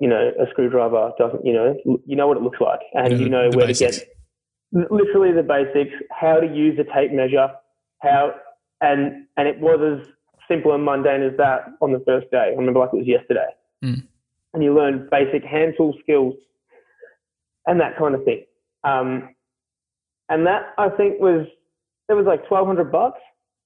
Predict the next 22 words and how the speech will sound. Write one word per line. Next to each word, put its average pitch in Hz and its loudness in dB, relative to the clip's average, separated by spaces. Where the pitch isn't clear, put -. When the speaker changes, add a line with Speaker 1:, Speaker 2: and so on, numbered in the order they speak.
Speaker 1:
that - -4
course. 220 0
And 180 0
I 170 2
was 175 2
like, 175 2
"Well, 185 2
this 202 4
seems 156 2
like 139 0
better 139 0
money 131 0
well 120 0
spent." 120 -2
But - 0
it 175 -2
was 180 0
also 214 2
twelve 196 2
hundred 165 -2
bucks 175 0
and 156 -2